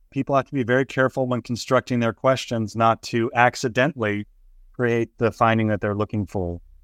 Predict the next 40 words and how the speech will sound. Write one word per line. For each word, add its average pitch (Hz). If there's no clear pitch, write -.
Uh, 101
there's 104
a 107
well-known 117
practice 104
where 107
this 110
is 98
done 101
purposefully 110
in, 104
in 104
politics, 113
so-called 104
push -
poll, 90
where 104
something 135
as 117
simple 127
as 113
when 117
you're 110
asking 117
about 104
abortion, 107
if -
you 113
ask 113
someone, 113
"What 127
is 113
your 120
opinion 123
on 110
abortion?" 143
and 113
give 110
them 110
some 101